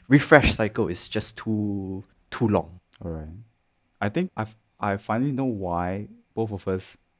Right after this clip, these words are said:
Speaker 2: different so much in terms of how we see value. Uh,
Speaker 1: Mm-hmm.
Speaker 2: I think when it comes to iPhone, because it's the one thing that you carry the most around,
Speaker 1: Ah.
Speaker 2: it's the one thing that you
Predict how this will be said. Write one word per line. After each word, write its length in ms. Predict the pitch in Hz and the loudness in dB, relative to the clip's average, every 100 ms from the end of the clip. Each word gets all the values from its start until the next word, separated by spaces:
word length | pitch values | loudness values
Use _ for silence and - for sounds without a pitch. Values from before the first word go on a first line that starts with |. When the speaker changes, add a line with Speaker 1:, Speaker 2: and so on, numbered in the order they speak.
| _ | _
Speaker 2:
different 360 | 101 101 101 98 | -4 -2 -4 -2
so 140 | 95 | -2
much 340 | 87 85 - | -2 -2 -4
in 280 | 90 80 80 - _ _ _ _ | -6 -6 -8 -12 _ _ _ _
terms 400 | - 90 87 - | -6 -4 -4 -6
of 320 | 87 80 80 | -8 -8 -8
how 120 | - 98 | -2 -2
we 100 | 87 | -2
see 220 | - 95 | -6 -6
value. 500 | 82 85 82 87 127 - _ _ _ _ _ _ _ _ | -4 -2 -2 -6 -10 -16 _ _ _ _ _ _ _ _
Uh, 320 | - 92 87 90 | -10 -8 -6 -6
Speaker 1:
Mm-hmm. 240 | 95 107 139 - _ _ _ _ _ _ _ _ - | -6 -8 -10 -18 _ _ _ _ _ _ _ _ -6
Speaker 2:
I 80 | 117 | -4
think 160 | 117 202 | 0 0
when 100 | 135 | 0
it 60 | 98 | -2
comes 240 | 143 160 | -6 -8
to 60 | - | -8
iPhone, 640 | - 98 - 85 85 123 - | -4 -4 -4 -8 -6 -8 -12
because 320 | - 139 147 - - | -10 -8 -8 -12 -16
it's 220 | - - | -10 -10
the 160 | - | -8
one 320 | 90 90 98 107 | -6 -2 -2 -2
thing 280 | 107 107 101 | -2 -2 -2
that 220 | 90 - _ 92 | -6 -8 _ -16
you 60 | 87 | -12
carry 280 | - 87 101 | -6 -4 -4
the 80 | 90 | -6
most 380 | 80 95 156 - | -6 -6 -8 -4
around, 100 | 98 | 0
Speaker 1:
Ah. 600 | 101 113 120 120 120 123 | 2 2 2 2 -2 -6
Speaker 2:
it's 140 | 90 | -8
the 60 | 92 | -10
one 240 | 82 95 98 | -4 -4 -2
thing 160 | 107 | -2
that 140 | 95 | -2
you 100 | 90 | -2